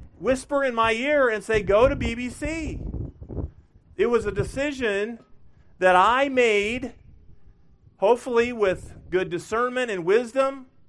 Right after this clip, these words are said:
based upon the Word of God and my desire to know more of Him. But I look back and say, "Oh, that's what you were doing. That's what you were doing in my life. Thank you for that."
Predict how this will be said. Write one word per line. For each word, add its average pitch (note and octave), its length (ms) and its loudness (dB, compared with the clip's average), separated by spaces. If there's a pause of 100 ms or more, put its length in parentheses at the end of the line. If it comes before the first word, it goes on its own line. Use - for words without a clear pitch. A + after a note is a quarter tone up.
(440)
based G#3+ 280 2
upon G#3+ 500 0
the E3+ 100 -4
Word E3+ 200 -2
of D#3 140 -8
God A3+ 420 4
and E3+ 160 -2
my D#3 140 -2
desire E3+ 540 0
to E3 160 -8
know D#3+ 320 -2
more F#3+ 280 2
of F3+ 280 4
Him. B3+ 400 0 (1800)
But F3+ 100 2
I F3 80 6
look F3 260 0
back F#3+ 320 4
and C#3 120 -8
say, C#3 80 -16
"Oh, D#3 200 0
that's E3+ 360 -2
what C#3 140 -10
you B2+ 100 -8
were A2+ 80 -8
doing. G#2 320 -16 (760)
That's G3 340 -12
what F#3+ 140 -6
you D3+ 140 -8
were C#3+ 100 -6
doing A#2 360 -10
in G#2+ 80 -14
my G#2+ 120 -12
life. G2 460 -16 (580)
Thank C#3+ 300 -8
you A2 60 -12
for G#2 160 -20
that." F#2+ 260 -20